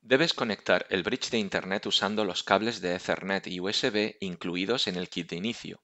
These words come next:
Conecta ambos cables al bridge de Internet. A continuación, conecta el otro extremo del cable Ethernet al router. Y ahora, usa el cable U S B con el adaptador de corriente y conéctalo a un enchufe de corriente.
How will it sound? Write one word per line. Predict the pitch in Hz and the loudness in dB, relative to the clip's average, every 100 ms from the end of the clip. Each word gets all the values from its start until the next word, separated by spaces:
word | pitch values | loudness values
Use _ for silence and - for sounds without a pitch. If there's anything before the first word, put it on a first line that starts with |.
| _ | _
Conecta | 107 143 165 - 135 - | 2 2 0 2 4 4
ambos | 135 107 92 | 2 2 -2
cables | - 107 104 107 - | 4 6 6 2 0
al | 92 90 | 0 0
bridge | 90 101 - | 0 -2 -2
de | 92 | -6
Internet. | 87 92 92 95 85 - _ _ | -4 -6 -4 -6 -6 -14 _ _
A | - 110 | 6 6
continuación, | 95 90 87 85 - 110 117 - _ _ _ | 6 -4 -6 -4 2 2 2 -8 _ _ _
conecta | 101 110 - 87 | 0 0 0 0
el | 87 | 0
otro | 107 95 | 0 -2
extremo | 90 - - 131 139 | -4 -6 2 2 2
del | 123 113 | 0 -2
cable | - 98 101 | 4 4 4
Ethernet | 95 82 - 104 113 - | 0 -2 -4 -4 -4 -4
al | - 95 | 0 0
router. | 90 113 - - - _ _ _ _ _ _ | 0 -4 -6 -10 -12 _ _ _ _ _ _
Y | 101 | 0
ahora, | 90 98 127 165 - _ _ | 2 2 0 -4 -14 _ _
usa | 104 - 87 | -2 2 2
el | - | 6
cable | 98 95 87 | 6 6 2
U | 92 | -2
S | 117 - | 0 2
B | 101 107 | 2 2
con | - 101 | 0 -2
el | 90 | -2
adaptador | 90 87 - 82 101 | -2 -2 -2 -2 -2
de | 110 | -2
corriente | - 90 101 101 - 98 - _ _ | -4 -2 0 -2 -2 -6 -6 _ _
y | 101 | -2
conéctalo | 101 98 - - 98 101 - | 0 0 -2 2 2 2 2
a | 90 | 2
un | 101 | 2
enchufe | 92 90 127 - | -4 -4 -4 -2
de | 123 120 | -2 0
corriente. | 113 117 107 90 - - | 0 0 -2 -2 -10 -14